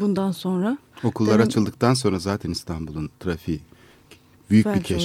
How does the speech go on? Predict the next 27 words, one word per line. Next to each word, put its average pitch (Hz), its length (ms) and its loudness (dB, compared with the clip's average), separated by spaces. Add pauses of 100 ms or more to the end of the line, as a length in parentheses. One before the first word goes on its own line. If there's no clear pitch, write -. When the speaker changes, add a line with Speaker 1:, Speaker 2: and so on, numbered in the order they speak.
Speaker 2:
keşmekeş 214 360 0 (140)
haline 87 340 2
Speaker 1:
Şimdi 104 180 -4
Speaker 2:
geliyor. 95 360 4 (480)
Speaker 1:
Taksim 214 220 2
Speaker 2:
Taksiciyle 117 540 6
konuştum 95 520 2
bu 87 60 -10
sabah. 120 340 0 (240)
Beni 95 240 2
buraya 92 200 0
getiremeyen 87 560 -2
taksiciyle. 95 720 0
Sonra 90 260 2 (140)
atladım 87 400 0
tabii. 76 360 -6 (320)
Speaker 1:
Aynen, 208 380 0
ben 202 180 -6
de 185 60 -6
öyle. 185 240 -6
Speaker 2:
Koşarak 98 400 0 (100)
geldim. 95 260 -2
Speaker 1:
Ha. 180 80 -6 (420)
Speaker 2:
Taksici, 117 640 4 (520)
e, 104 60 0 (460)
lanet 117 340 4
okuyor. 78 240 -4